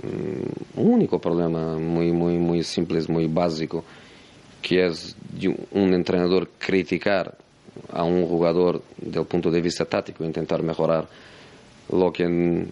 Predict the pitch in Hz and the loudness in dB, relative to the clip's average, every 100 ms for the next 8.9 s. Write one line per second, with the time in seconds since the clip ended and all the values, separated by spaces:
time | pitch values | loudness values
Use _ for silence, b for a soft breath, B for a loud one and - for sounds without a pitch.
0 | - - 87 90 90 87 82 85 85 87 | -6 -2 2 2 4 2 2 0 2 0
1 | 80 - - - 85 85 85 80 87 82 | 0 -8 -20 -4 0 2 0 0 -2 -2
2 | 82 87 87 104 131 - _ - - - | -2 0 2 0 -2 -8 _ -20 -20 -20
3 | - - - - - 87 85 80 82 82 | -20 -20 -20 -20 -6 0 2 2 2 2
4 | 82 78 76 B B B B B - - | 0 0 -4 B B B B B -20 -10
5 | - 87 85 85 85 87 90 82 87 85 | -2 0 0 0 2 2 2 2 2 4
6 | 85 82 - - - 80 80 78 80 - | 4 2 0 -4 -2 0 0 0 -2 -6
7 | 50 60 78 82 78 98 208 170 - - | -6 -4 0 0 2 0 0 -6 -12 -10
8 | - - - 85 - - - - | -8 -8 -4 -4 -6 -6 -4 -4